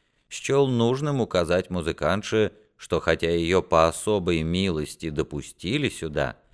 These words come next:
он надеется, что она не станет петь или говорить ничего несообразного со святостью места. Певица низко наклонила голову,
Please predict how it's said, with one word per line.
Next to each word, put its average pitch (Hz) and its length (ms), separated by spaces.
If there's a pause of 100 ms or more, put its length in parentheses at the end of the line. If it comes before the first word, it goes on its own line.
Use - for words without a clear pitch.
(340)
он 104 260
надеется, 98 580
что 95 260
она 87 180
не 110 140
станет 98 580
петь 113 460
или 78 220
говорить 69 680 (300)
ничего 101 540
несообразного 76 1000
со - 180
святостью 71 600
места. - 380 (1200)
Певица 151 880
низко 95 560
наклонила 67 760
голову, 123 720